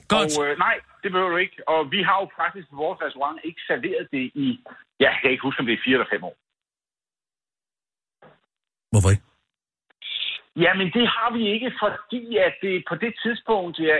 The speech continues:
Speaker 2: kan simpelthen ikke huske, om det er fire eller fem år siden, der lykkedes det B B C at sende et hold afslørende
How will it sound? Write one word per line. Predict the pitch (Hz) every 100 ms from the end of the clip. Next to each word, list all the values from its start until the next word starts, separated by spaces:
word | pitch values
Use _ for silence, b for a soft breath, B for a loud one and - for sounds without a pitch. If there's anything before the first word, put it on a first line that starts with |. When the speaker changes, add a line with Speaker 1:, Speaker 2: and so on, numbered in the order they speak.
| 123
Speaker 2:
kan | 175 156
simpelthen | 220 226 196
ikke | 190
huske, | 185
om | 170
det | 147
er |
fire | 190
eller | 196 190
fem | 190
år | 180
siden, | 180 185
der | 202
lykkedes | 202 233 208
det | 165 190
B | 180
B | 170 151 -
C | 202 220 226 _ B B B 147
at | 160 -
sende | 185 202 185 165
et | - 180
hold | 165 - 156
afslørende | 214 - - 185 160